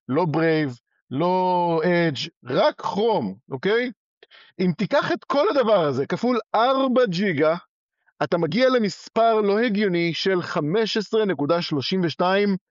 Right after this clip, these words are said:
אקסבייט, אוקיי? שזה מספרים ש-,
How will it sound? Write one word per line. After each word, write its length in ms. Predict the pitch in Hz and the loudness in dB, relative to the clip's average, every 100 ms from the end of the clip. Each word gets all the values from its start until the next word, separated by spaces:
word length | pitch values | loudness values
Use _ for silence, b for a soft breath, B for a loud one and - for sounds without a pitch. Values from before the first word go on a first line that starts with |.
| _ _ _ - | _ _ _ -2
אקסבייט, 920 | 226 - - - 190 185 160 123 110 - - _ _ _ _ - | -2 -2 -12 -4 -2 2 2 2 -4 -10 -20 _ _ _ _ -8
אוקיי? 440 | 147 190 220 247 - _ _ _ _ _ b b b | -4 0 0 0 -4 _ _ _ _ _ b b b
שזה 360 | - 147 202 262 | -4 0 2 2
מספרים 680 | 262 - - 208 233 269 269 b b _ | 0 -4 -2 0 2 0 -2 b b _
ש-, 220 | - - | -12 -4